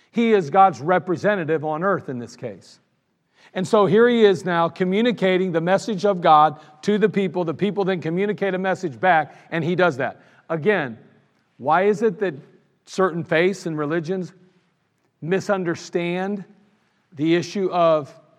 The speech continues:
a mediator? If you go back to the Old Testament, Moses, in a sense, is a mediator. He's acting as a mediator. You could put a robe on Moses, and he could be a priest.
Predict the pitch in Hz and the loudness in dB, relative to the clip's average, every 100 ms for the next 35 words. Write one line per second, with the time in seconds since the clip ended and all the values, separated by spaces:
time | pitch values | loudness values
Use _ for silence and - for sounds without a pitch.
0 | _ _ _ _ - 143 143 165 190 190 | _ _ _ _ -6 -4 0 0 2 2
1 | 202 214 233 - _ _ _ _ _ _ | 2 0 -4 -12 _ _ _ _ _ _
2 | _ _ _ _ - 151 185 190 202 190 | _ _ _ _ -8 -2 2 2 2 -2
3 | 175 202 220 220 185 170 185 214 180 156 | 2 4 2 0 -8 -2 2 2 0 -4
4 | 185 175 208 196 165 160 202 220 226 170 | -4 -4 -4 -4 -6 -6 -2 -2 0 0
5 | 123 120 151 170 196 196 185 143 160 151 | -2 -6 -4 2 2 2 -6 -6 -4 -4
6 | 131 113 101 - _ _ _ _ _ _ | -4 -6 -10 -20 _ _ _ _ _ _
7 | 139 214 226 240 190 202 170 180 214 202 | -4 0 0 -2 0 0 2 4 4 2
8 | 208 214 214 220 185 151 160 165 175 170 | -2 -2 0 0 0 -4 -8 -6 -4 -2
9 | 185 170 - 226 117 - | -2 -2 -6 -6 -6 -12